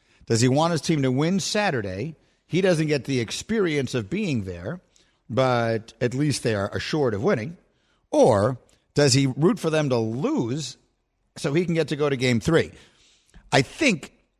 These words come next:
this is not as good a question as you think. I think you have to root for them to win in the sweep, right? Because not only, not only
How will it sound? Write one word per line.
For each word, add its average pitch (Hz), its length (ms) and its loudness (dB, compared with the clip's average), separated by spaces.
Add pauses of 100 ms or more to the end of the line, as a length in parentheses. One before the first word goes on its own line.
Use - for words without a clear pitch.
(260)
this 165 240 2
is 151 140 2
not 190 180 4
as 143 100 4
good 156 140 4
a 139 60 4
question 131 380 2
as 98 160 0
you 92 80 -4
think. - 340 -2 (760)
I 156 80 4
think 175 240 0
you 120 120 0
have 196 400 0
to 143 100 2
root 131 220 2
for 135 120 -6
them 117 200 0
to 113 60 0
win 123 240 2
in 92 100 -2
the 87 60 -6
sweep, 151 360 -2
right? 123 180 0
Because 143 360 2 (180)
not 190 260 4
only, 139 640 0 (880)
not 185 240 6
only 175 460 4